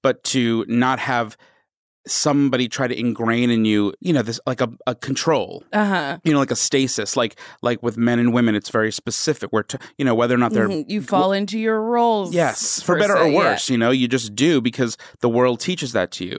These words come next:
Speaker 2: Mm-hmm.
Speaker 1: When you're not just that, then it's just complicated 'cause you're kind of left to your own devices. Your
Speaker 2: Mm-hmm.
Speaker 1: resources are less. And that's always been so, tr-, you know,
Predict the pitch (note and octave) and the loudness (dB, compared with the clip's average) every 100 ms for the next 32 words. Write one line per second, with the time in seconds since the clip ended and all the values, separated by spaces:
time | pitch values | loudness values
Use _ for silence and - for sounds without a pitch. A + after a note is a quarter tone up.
0 | - G3+ F#3 E3+ A#2+ A#2+ A#2 A2+ B2+ D3 | -6 -2 -2 0 2 4 4 2 2 0
1 | - A2 A2 A#2 - G#2 G#2 G#2+ C#3+ - | -4 -12 -4 -2 -4 -4 -2 0 -2 -6
2 | _ _ - A#2 A2+ C#3 - C3+ C3 D3+ | _ _ -2 -2 0 -4 -2 -2 -2 -2
3 | A#2+ G#2+ - A2+ G#2+ - E3 D4+ D#3+ F#3+ | -2 -4 -6 -8 -6 -4 -2 -2 0 -2
4 | - E3+ - D3+ C#3+ B2+ F3+ - - - | -2 -4 0 0 2 0 -2 -6 -8 -6
5 | A3 A3 G3+ C#3 B2+ F#3 - C#3 C3 B2 | -2 0 2 2 0 -2 -2 -2 -2 -2
6 | B2 A2+ G#2 D#3+ - - - - - - | 0 0 -2 -4 -4 -4 -4 -6 -14 -20
7 | _ A#2 A#2+ A2+ B2 - A#2+ B2 A2+ A2 | _ 0 2 2 0 -2 0 0 -2 -6
8 | G#2+ - B2 A2+ G#2+ - _ - - A2+ | -4 -2 0 2 0 -4 _ -14 -6 -6
9 | G#2 | -6